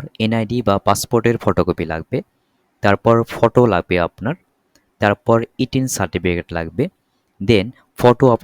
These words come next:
nominee, আপনার যে নমিনি হবে তার ফটো লাগবে, তারপর আপনার নমিনির এনআইডি, পাসপোর্ট বা বার্থ সার্টিফিকেট একটা দিলেই হবে। আপনি ব্র্যাক ব্যাংক, স্ট্যান্ডার্ড চার্টার ব্যাংক বা উত্তরা ব্যাংক,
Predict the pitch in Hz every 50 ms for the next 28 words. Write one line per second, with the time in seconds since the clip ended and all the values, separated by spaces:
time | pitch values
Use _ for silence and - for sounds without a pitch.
0 | 107 90 85 82 85 90 110 127 - - 90 - - 113 113 110 98 104 104 92
1 | 90 92 87 90 90 90 87 85 90 - 131 160 - - 90 87 85 - 98 92
2 | 87 101 98 92 90 92 95 131 180 214 - _ _ _ _ _ _ _ _ -
3 | 107 101 - - 123 127 120 98 - _ - 104 101 104 120 123 135 131 101 95
4 | 113 117 _ - 107 101 104 101 101 101 113 110 110 - - 90 90 - - -
5 | - 110 113 113 117 107 87 92 90 90 - - 92 - - 95 92 95 90 -
6 | 131 - _ _ _ _ _ _ _ - 90 - _ - 95 - 90 87 87 85
7 | 80 80 78 - 82 80 - _ _ _ _ _ _ _ _ _ _ _ _ _
8 | _ _ _ _ _ _ - 123 123 - 143 143 139 123 104 107 110 117 117 113
9 | 113 120 117 120 123 - - 98 - - 101 95 92 98 95 - - 95 92 -
10 | 117 117 117 - 113 110 113 117 120 107 101 90 - 98 101 - - 123 120 113
11 | 98 - 95 98